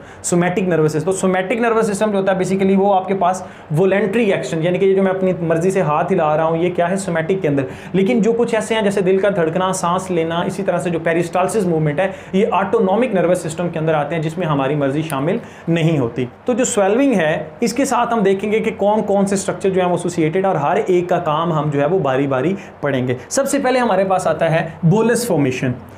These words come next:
जो oral cavity या buccal cavity होती है, इसने क्या करना होता है? जो आप masticate कर रहे हैं, आप च्यूइंग कर रहे हैं, खुराक को दबा रहे हैं, बड़े टुकड़ों को छोटों में तकसीम कर रहे हैं, साथ ही साथ आप lubricant add कर रहे हैं,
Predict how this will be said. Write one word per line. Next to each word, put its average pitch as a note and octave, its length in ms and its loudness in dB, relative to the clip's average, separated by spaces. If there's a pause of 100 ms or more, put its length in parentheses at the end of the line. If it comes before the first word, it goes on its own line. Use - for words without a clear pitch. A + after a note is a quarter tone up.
(240)
जो C4 80 0
oral C4 360 2
cavity A#3+ 440 0
या A3+ 40 2
buccal F3+ 360 -2
cavity A3+ 360 0
होती G3 260 2
है, E3+ 160 2
इसने B3+ 240 0
क्या A#3+ 220 2
करना G#3 260 0
होता F#3 180 0
है? F#3 60 2
जो G#3 80 4
आप G3+ 320 0
masticate G#3 540 0
कर F3+ 200 0
रहे F3+ 180 2
हैं, F3 260 0
आप F3 220 -2
च्यूइंग A#3+ 280 2
कर D#3+ 200 2
रहे D#3 120 2
हैं, D#3 320 -4 (140)
खुराक F#3+ 340 2
को A3 80 2
दबा D#3 360 2
रहे A3+ 120 2
हैं, G3+ 160 0
बड़े F3+ 180 2
टुकड़ों G3 320 2
को G3 100 2
छोटों F3 320 -2
में G#3+ 120 -2
तकसीम F3 340 -4
कर E3 180 0
रहे D#3+ 100 0
हैं, D#3+ 60 -2
साथ F3 320 0
ही G#3 60 -2
साथ F3 260 0
आप D#3+ 140 0
lubricant F3 520 0
add E3 260 0
कर D3+ 160 2
रहे D3 100 0
हैं, D3+ 160 -4